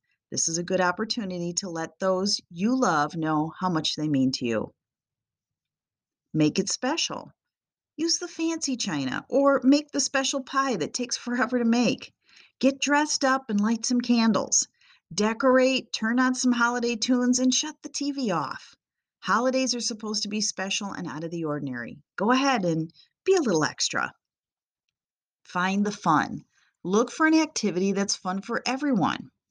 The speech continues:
The alphabet game is always an easy and fun way to engage everyone at the table.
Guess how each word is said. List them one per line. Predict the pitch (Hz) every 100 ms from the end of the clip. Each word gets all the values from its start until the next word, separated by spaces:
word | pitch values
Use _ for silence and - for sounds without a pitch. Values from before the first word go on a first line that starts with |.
| _ _ _ _ _
The | 208 -
alphabet | 277 320 240 196 190
game | 175 175 180
is | 185 -
always | 185 220 240 262
an | 269
easy | 185 190 196 208
and | 202
fun | - 185 190
way | 196
to | 226
engage | 233 202 160 160
everyone | - 151 165 156
at | 151
the | 151
table. | - 139 113 82 -